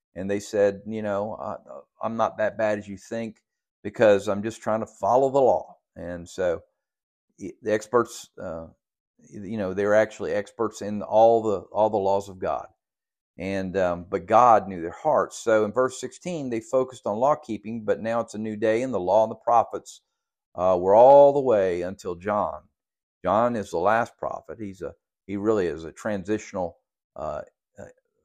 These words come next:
transitional figure that brings an end to the era of the old covenant and introduces the new covenant as he prepares the way of the Lord. So in Jesus, there's a new day, and the kingdom of God is present. The kingdom, the king is on earth, and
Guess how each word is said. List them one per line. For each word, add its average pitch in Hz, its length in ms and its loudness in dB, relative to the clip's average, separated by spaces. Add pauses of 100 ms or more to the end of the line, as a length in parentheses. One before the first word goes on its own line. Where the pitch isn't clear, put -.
(160)
transitional 104 580 -6
figure 92 540 -4 (300)
that 87 100 -12
brings 107 240 -4
an 98 80 -6
end 117 160 -4
to 104 80 -8
the 85 100 -6
era 101 200 0
of 95 60 -4
the 95 100 -2
old 110 200 0
covenant 113 460 -2
and 95 240 -14
introduces 90 520 -16
the 85 80 -18
new 87 120 -12
covenant 64 460 -12 (500)
as 82 120 -18
he 82 80 -16
prepares 73 420 -10
the 76 80 -16
way 73 100 -10
of 73 60 -14
the 82 60 -12
Lord. 92 280 0 (520)
So 131 200 4
in 120 140 0
Jesus, 135 480 -6
there's 101 160 -6
a 101 40 -6
new 104 140 -4
day, 69 300 -4
and 76 100 -16
the 78 40 -18
kingdom 117 300 -8
of 104 140 -8
God 95 240 4
is 85 180 -8
present. - 380 -10 (200)
The - 40 -20
kingdom, 120 440 -6 (340)
the 113 60 -16
king 139 280 -6
is 147 160 -6
on 143 160 -2
earth, 90 380 -4
and 85 140 -14